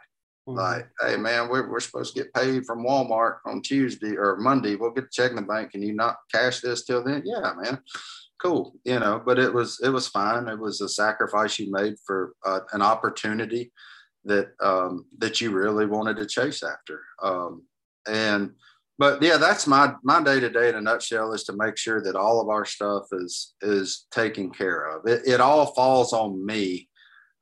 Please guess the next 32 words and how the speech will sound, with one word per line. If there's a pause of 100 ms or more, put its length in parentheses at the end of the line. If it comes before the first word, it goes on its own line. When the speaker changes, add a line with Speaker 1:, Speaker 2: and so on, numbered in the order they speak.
Speaker 2:
I,
I'm
the
kind
of
leader
where
I
don't
let
stuff
fall
on
my, (220)
my
troops. (320)
It,
it
starts
here. (120)
It,
it's
Speaker 1:
Mm-hmm.
Speaker 2:
gonna
fall
on
me
before
it
falls
to
them.